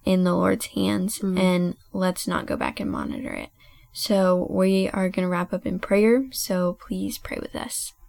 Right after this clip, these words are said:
Speaker 1: Dear Lord, we just thank you for today, and I thank you for this episode, and I thank you for this subject that you gave me and Lily to talk about, and I pray that, um, whoever is listening will have just heard your voice through this episode and not me and Lily's voices.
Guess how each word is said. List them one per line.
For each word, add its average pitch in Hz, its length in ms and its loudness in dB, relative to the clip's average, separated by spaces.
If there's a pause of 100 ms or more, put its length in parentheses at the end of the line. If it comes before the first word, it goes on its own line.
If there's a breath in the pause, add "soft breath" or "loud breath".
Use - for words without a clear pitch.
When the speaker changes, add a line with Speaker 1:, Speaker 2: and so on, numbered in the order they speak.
(440 loud breath)
Speaker 1:
Dear 214 120 10
Lord, 214 160 12
we 233 120 6
just 240 200 6
thank 190 220 0
you 208 160 4
for 190 240 2
today, 214 440 6
and 202 80 6
I 185 80 2
thank 190 220 0
you 214 80 -2
for - 120 -6
this - 200 -2
episode, 185 520 2
and 196 360 -2
I 202 100 2
thank 196 300 -2
you 202 160 0
for 185 540 0 (100)
this 190 460 -2
subject 190 580 0
that - 100 -2
you 190 120 0
gave 185 220 0
me 185 160 0
and 180 120 0
Lily 196 220 2
to 175 100 -4
talk 185 300 -4
about, 185 360 -2
and 180 320 0
I 190 120 0
pray 185 260 -2
that, 185 300 0 (600 loud breath)
um, 185 400 2
whoever 196 420 4
is 185 280 2
listening 190 680 2
will 180 600 2
have 180 220 0
just 185 260 -2
heard 185 220 4
your 180 200 4
voice 190 540 0 (480 loud breath)
through 233 180 10
this 226 200 8
episode 220 520 4
and 190 180 4
not 180 200 2
me 190 140 2
and 180 100 2
Lily's 185 320 2
voices. 196 680 0